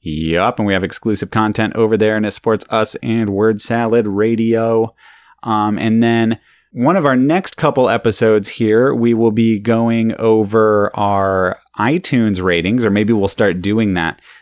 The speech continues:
The previous website layout, layout, or, like, the page layout for iTunes was only showing me three reviews.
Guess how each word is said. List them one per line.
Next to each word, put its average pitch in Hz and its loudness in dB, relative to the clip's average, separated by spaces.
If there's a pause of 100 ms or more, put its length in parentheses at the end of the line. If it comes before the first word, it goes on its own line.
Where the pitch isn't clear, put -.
The 110 0
previous 139 0
website 98 0
layout, 113 0
layout, 117 0
or, 98 0
like, 90 -2
the 82 -2
page 107 -4
layout 117 0
for 117 -4
iTunes 123 0
was 98 0
only 104 0
showing 101 -2
me 92 -2
three 98 -6
reviews. 95 -2